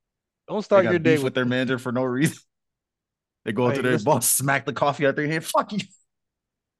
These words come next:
Speaker 1: How you think about it, bro? Like, these companies, they do be using all this war jargon. Oh, like, "We're Target. We gotta go to war with Walmart.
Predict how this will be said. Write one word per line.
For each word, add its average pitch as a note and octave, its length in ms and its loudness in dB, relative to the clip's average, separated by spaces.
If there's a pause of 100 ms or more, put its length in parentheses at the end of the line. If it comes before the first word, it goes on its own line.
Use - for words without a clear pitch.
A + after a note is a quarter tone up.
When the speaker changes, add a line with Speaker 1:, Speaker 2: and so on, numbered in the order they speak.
(380)
Speaker 1:
How E4 140 6
you G#4+ 120 4
think F#4 240 0
about A#3 260 6
it, G#3 100 -2
bro? G#3+ 200 4
Like, F#3+ 260 2
these C4 180 -6
companies, C4 460 -2
they A3 160 -4
do A#3 220 -6
be G#3+ 120 -8
using G#3+ 240 -4
all G3 120 0
this F#3+ 180 -4
war D#3 400 -4
jargon. F3 560 -4
Oh, C3+ 200 -6
like, A#2+ 220 -8
"We're D#3 200 -4
Target. E3 500 -2
We F3+ 80 -8
gotta F#3 160 -2
go F#3 100 -2
to F3 80 0
war F3+ 300 0
with E3 200 -2
Walmart. F#3+ 580 2